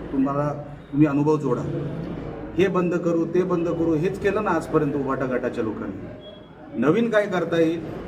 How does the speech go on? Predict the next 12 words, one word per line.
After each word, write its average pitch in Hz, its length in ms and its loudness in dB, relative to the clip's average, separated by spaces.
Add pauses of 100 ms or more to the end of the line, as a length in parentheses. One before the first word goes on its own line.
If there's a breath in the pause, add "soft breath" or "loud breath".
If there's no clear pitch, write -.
(420)
ह्याचं 131 240 0
काही 139 240 2
नाही, 113 180 -2 (440)
फक्त 151 220 0
बंद 160 300 4
करू, 147 240 0 (500)
बंद 160 180 2
करा 202 260 2
ना 226 100 0
मग, 185 140 -2 (1700)
केसेस 147 300 2
होणार. 208 280 2